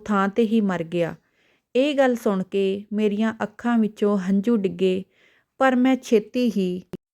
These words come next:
ਸੰਭਲ ਗਈ, ਕਿਉਂਕਿ ਅਜਿਹੇ ਪਿਓ ਨਾਲੋਂ ਬਿਨਾਂ ਪਿਓ ਦੇ ਹੀ ਠੀਕ ਸੀ। ਕੁਝ ਦਿਨਾਂ ਬਾਅਦ ਮੈਂ ਤੇ ਪਰਮ ਨੇ ਵਿਆਹ ਕਰਵਾ ਲਿਆ।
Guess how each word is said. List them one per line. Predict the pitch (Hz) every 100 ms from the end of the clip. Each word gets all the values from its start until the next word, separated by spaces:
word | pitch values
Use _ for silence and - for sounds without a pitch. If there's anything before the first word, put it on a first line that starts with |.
| _ -
ਸੰਭਲ | 214 240 247
ਗਈ, | 214 190 196 214 - _
ਕਿਉਂਕਿ | 254 247 254 254 233
ਅਜਿਹੇ | 214 233 247 262
ਪਿਓ | 247 208 196
ਨਾਲੋਂ | 190 185 185 185
ਬਿਨਾਂ | 190 233 247
ਪਿਓ | 240 220 190
ਦੇ | 180
ਹੀ | 185 208 214 -
ਠੀਕ | 226 202
ਸੀ। | - 196 165 - _ _ _ _ _
ਕੁਝ | 277 254
ਦਿਨਾਂ | 226 226 226
ਬਾਅਦ | 190 185 185 185 190
ਮੈਂ | 196 202 208
ਤੇ | 214 240
ਪਰਮ | 226 185 180
ਨੇ | 185 190
ਵਿਆਹ | 180 190 208
ਕਰਵਾ | 214 190 175
ਲਿਆ। | 170 170 170 170